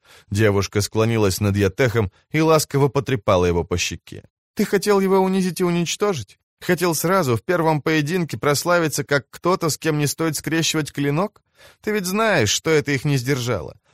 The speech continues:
А может, дело было в том, чтобы показать свое умение в сражении?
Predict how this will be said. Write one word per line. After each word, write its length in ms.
А 80
может, 260
дело 260
было 180
в 60
том, 200
чтобы 280
показать 420
свое 260
умение 460
в 80
сражении? 680